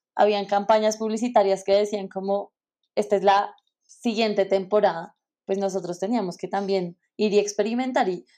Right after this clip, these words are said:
pues, yo no me he visto los cortos de este año, pero estoy demasiado como a la expectativa, porque el nivel que dejaron del año pasado es muy alto, y sé que Santi y su equipo tienen una lectura tremenda para, pues, para dar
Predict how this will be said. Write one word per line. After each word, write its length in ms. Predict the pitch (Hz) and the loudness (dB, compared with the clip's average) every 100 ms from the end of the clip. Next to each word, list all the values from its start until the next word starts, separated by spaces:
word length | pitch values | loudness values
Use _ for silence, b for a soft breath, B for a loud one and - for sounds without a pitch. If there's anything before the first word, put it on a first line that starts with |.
| _ _ | _ _
pues, 300 | - 208 175 | 2 2 0
yo 160 | 180 233 | -2 0
no 100 | 247 | 0
me 100 | 277 | -2
he 20 | |
visto 220 | 302 285 | -2 -2
los 180 | 277 294 | -2 0
cortos 320 | - 220 214 | -2 0 0
de 380 | 208 226 220 226 | 0 2 2 2
este 300 | 220 - 220 | -2 0 4
año, 440 | 226 220 208 330 - _ _ _ - | 4 2 -2 -6 -10 _ _ _ 4
pero 200 | 220 220 | 4 4
estoy 380 | 220 208 202 | 4 0 2
demasiado 880 | 196 196 233 240 220 190 185 185 190 | -2 0 0 0 4 6 6 2 -2
como 520 | - 202 220 196 175 - _ _ | -6 -4 -2 -2 -4 -14 _ _
a 80 | 196 | 0
la 100 | 202 | 2
expectativa, 760 | 202 202 190 185 185 196 180 | 2 0 2 0 0 0 2
porque 280 | 185 190 196 | 0 -4 -2
el 80 | 190 | -2
nivel 280 | 185 175 160 | -4 -6 -4
que 100 | 190 | -2
dejaron 320 | 196 202 175 | 0 0 -2
del 100 | 180 | -2
año 200 | 185 170 | -2 -2
pasado 300 | 170 180 180 | -2 0 0
es 120 | 170 170 | 0 -2
muy 200 | 175 180 | -2 0
alto, 260 | 170 170 | 0 -2
y 60 | 175 | -4
sé 160 | 185 180 | -4 -4
que 120 | 175 | -2
Santi 480 | 202 190 185 185 190 | -2 -2 -4 -4 -4
y 40 | |
su 140 | - | 0
equipo 500 | 185 180 202 196 175 208 B B B B _ | -2 0 -2 -2 -6 -6 B B B B _
tienen 220 | 214 208 | 2 4
una 120 | 202 | 2
lectura 460 | 202 208 220 202 196 | 2 2 4 4 4
tremenda 720 | 208 208 208 202 185 214 202 - | 2 2 2 2 2 2 0 0
para, 460 | 175 180 160 165 _ _ _ | 2 4 0 -6 _ _ _
pues, 160 | 190 - | -14 -6
para 340 | 185 175 175 | -2 0 0
dar 280 | 165 175 170 | 2 4 4